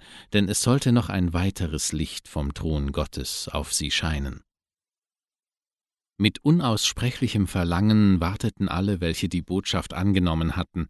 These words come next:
auf die Ankunft des Herrn. Die Zeit war nahe. Sie erwarteten diese Stunde in stillem Ernst und ruhten in freudiger Gemeinschaft mit Gott, in einem aufrichtigen Frieden, der ihnen in der ewigen Herrlichkeit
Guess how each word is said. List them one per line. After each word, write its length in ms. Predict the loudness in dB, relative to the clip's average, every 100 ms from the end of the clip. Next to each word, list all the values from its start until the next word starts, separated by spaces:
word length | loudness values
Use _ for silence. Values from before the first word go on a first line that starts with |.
| _
auf 200 | -8 -6
die 160 | -4 -2
Ankunft 680 | 0 -2 0 -2 -2 -10 -8
des 220 | -6 -4
Herrn. 320 | -4 -6 -8 -14 _ _ _ _ _ _ -10
Die 120 | -6
Zeit 480 | -2 -2 -2 -6 -4
war 140 | -4
nahe. 400 | -2 -2 -4 -8 _ _ _ _ _ _ _ _ _ _
Sie 280 | 0 4 4
erwarteten 680 | 2 0 0 -2 0 4 4
diese 260 | 4 2
Stunde 440 | 0 0 2 4 2
in 180 | 0
stillem 400 | 0 0 0 0
Ernst 500 | -2 -2 -2 -2 -6 -12 -16 -4
und 160 | 0
ruhten 320 | 2 2 2 -2
in 160 | 0
freudiger 600 | -2 -2 0 2 2 0
Gemeinschaft 720 | 0 0 0 0 -2 -6 -4 -4
mit 160 | -2
Gott, 260 | -4 -6 -8 _ -20 -18 -8
in 140 | -4
einem 240 | 2 4 4
aufrichtigen 760 | 2 -2 -2 -6 -2 0 0
Frieden, 720 | 0 -2 2 4 6 4 4
der 220 | -2 -4
ihnen 240 | 0 0 0
in 160 | -2
der 160 | -2 -2
ewigen 340 | -2 0 0
Herrlichkeit 840 | 0 0 0 -2 -4 -4 -4 -4